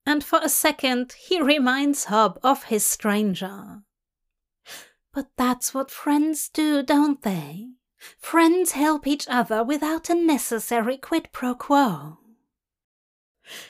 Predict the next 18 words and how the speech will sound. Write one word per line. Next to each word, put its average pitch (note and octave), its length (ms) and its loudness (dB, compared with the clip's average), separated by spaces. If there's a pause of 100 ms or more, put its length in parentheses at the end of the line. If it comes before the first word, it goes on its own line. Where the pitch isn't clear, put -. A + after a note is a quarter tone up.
(720)
The A#3 120 2
words A3+ 540 2
hit - 340 -4
Hob G3+ 400 0 (100)
deep. G#3 460 -4 (1120)
He's - 340 -2
rarely B3 640 0
even A3+ 520 -2
seen C4 640 2
Aziraphale F3+ 960 -4
since F#3+ 380 -4
their G3+ 200 -4
first G3+ 380 -2
meeting, G#3+ 500 0 (400)
and A3+ 260 0
whenever C#4 440 2
he A#3+ 160 0
did, C#4 420 0